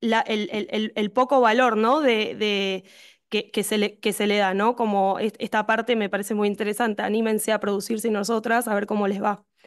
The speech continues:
Em, em, entonces, todo lo anterior se relaciona, eh, en cómo nos organizamos socialme-, cómo organizamos socialmente ese cuidado. Hay algo que se llama, eh, diamante de cuidado, es un término introducido por Yara Razavi,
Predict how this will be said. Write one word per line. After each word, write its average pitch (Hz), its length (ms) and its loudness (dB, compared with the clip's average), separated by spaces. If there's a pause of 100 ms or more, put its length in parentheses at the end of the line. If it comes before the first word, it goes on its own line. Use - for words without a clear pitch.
(500)
Em, 214 720 2 (840)
em, 214 440 2
entonces, 302 600 0
todo 294 160 2
lo 302 100 4
anterior 254 360 2
se 285 120 0
relaciona, 277 800 2
eh, 196 720 -2
en 208 140 -2
cómo 262 240 2
nos 269 180 2
organizamos 214 580 0
socialme-, 233 520 0
cómo 269 200 2
organizamos 262 480 2
socialmente 240 760 0
ese 220 200 -2
cuidado. 202 480 0 (640)
Hay 226 180 2
algo 254 200 4
que 233 100 0
se 214 100 -2
llama, 233 640 2
eh, 208 160 0
diamante 208 380 0
de 226 100 0
cuidado, 302 300 4
es 202 100 -4
un 196 100 -4
término 196 800 0
introducido 208 640 -2
por 190 520 0
Yara 214 320 0
Razavi, 247 520 2